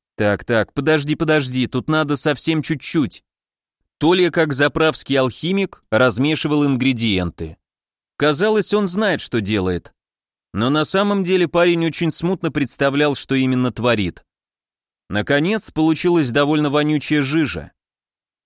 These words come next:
Толик аккуратно зачерпнул её деревянной ложкой и завернул в кулёчек из специальной бумаги. "Нам надо поджечь эту бомбочку и закинуть её в комнату Леона", пояснил он ребятам.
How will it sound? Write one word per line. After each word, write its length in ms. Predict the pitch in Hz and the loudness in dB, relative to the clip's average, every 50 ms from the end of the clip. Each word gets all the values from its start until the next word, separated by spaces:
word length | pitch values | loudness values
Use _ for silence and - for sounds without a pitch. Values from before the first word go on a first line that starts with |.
| _ _ | _ _
Толик 320 | - 135 147 151 156 139 - | 0 2 4 4 2 2 -2
аккуратно 520 | 151 131 156 156 160 160 156 - 156 151 | -2 0 0 2 2 2 2 0 0 0
зачерпнул 640 | 127 117 135 127 - 160 143 - - 160 160 156 151 | 0 0 -2 -2 -2 -2 -2 0 0 0 2 2 2
её 180 | 143 139 139 | 2 2 2
деревянной 540 | 123 113 127 131 127 127 135 135 131 127 127 | 0 0 0 0 0 0 0 0 0 0 0
ложкой 580 | 135 151 180 185 - - - 95 78 67 - _ _ _ _ _ _ _ _ - | 0 0 0 0 -2 -4 -8 -8 -8 -10 -12 _ _ _ _ _ _ _ _ -6
и 140 | - 233 | -4 -4
завернул 500 | 226 180 196 202 202 202 196 208 226 220 | -2 -2 0 0 0 0 2 2 0 -2
в 80 | 185 - | -2 -2
кулёчек 560 | - 175 170 170 190 214 214 - 190 175 - | 0 0 2 2 2 0 0 -2 -4 -2 0
из 120 | 180 160 - | -2 -2 -2
специальной 560 | - - 151 - - 151 156 165 170 170 170 | -2 -4 -4 -2 0 0 0 0 0 -2 -2
бумаги. 720 | 135 156 170 170 143 110 98 92 82 71 78 76 69 - _ _ _ _ _ _ _ _ _ _ _ _ _ _ _ _ _ _ _ _ _ _ _ _ | 0 0 0 2 0 0 0 -2 -4 -6 -10 -12 -14 -16 _ _ _ _ _ _ _ _ _ _ _ _ _ _ _ _ _ _ _ _ _ _ _ _
"Нам 280 | 104 117 143 165 180 | -2 -2 0 0 0
надо 240 | 190 202 208 185 196 | 0 0 0 0 0
поджечь 560 | - - 196 190 170 160 180 220 220 208 - | 0 0 0 0 0 0 0 0 -2 0 0
эту 180 | 185 160 - 170 | -2 0 0 -2
бомбочку 600 | 156 151 180 208 202 180 165 131 - - - 143 | 0 2 2 2 4 2 -2 -4 -4 -2 -2 0
и 60 | 147 | 0
закинуть 580 | 127 120 151 - - - 185 190 185 180 - - | 0 0 0 -2 -2 -4 -4 -2 -2 -2 -2 0
её 160 | 151 151 143 | 0 0 0
в 80 | - - | -2 -2
комнату 460 | - 156 160 165 160 156 - - 156 | -2 -2 0 0 0 -2 0 0 2
Леона", 460 | 156 160 165 165 165 143 104 85 78 | 4 4 4 4 2 0 0 -2 -4
пояснил 540 | - - 131 135 131 117 - - 135 123 113 | -2 0 0 2 0 0 -2 -2 -2 0 0
он 140 | 113 110 107 | 0 0 0
ребятам. 600 | 107 123 117 107 110 92 87 - 82 78 - | 0 0 0 0 0 0 -2 -4 -8 -14 -14